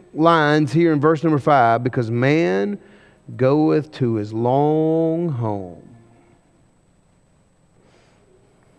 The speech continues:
Man goeth to his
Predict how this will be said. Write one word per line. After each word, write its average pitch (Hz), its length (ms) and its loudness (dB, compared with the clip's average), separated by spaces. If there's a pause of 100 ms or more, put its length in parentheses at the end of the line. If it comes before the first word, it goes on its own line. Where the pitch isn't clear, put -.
(1120)
Man 147 320 2
goeth 139 360 -2
to 135 180 -2
his 120 260 -4